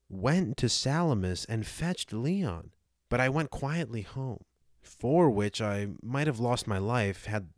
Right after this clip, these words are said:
not the power of the thirty shortly afterwards come to an end, and to this many will witness. Now, do you really imagine that I could have survived all these years if I had led a public life? Supposing that a good man, I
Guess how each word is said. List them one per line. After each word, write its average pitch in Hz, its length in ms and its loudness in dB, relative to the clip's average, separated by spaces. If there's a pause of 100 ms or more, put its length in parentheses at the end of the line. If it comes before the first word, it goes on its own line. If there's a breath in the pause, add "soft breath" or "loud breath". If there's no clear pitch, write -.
(340)
not 117 240 0
the 107 80 -6
power 110 520 2
of 95 100 -2
the 95 100 -6
thirty 120 340 0
shortly 107 400 -2
afterwards 98 800 -2 (440)
come 127 260 -2
to - 160 -4
an 95 80 -4
end, 98 420 -6 (460)
and 117 160 -2
to 127 100 4
this 156 260 4
many 120 280 2
will 117 200 4
witness. - 540 -4 (420)
Now, 107 380 4
do 120 80 2
you 123 160 8
really 165 260 4
imagine 107 580 2
that 90 120 0
I 92 140 -2
could 107 220 -4
have 92 180 -4 (120)
survived 110 800 2
all 110 140 6
these 101 280 2
years 135 300 6
if 98 140 0
I 95 60 0
had 92 180 0
led 117 160 2
a 107 40 0
public 110 460 -2
life? 85 400 -6 (400)
Supposing 120 580 4
that 107 140 4
a 104 40 2
good 117 160 4
man, 104 360 2
I 98 220 0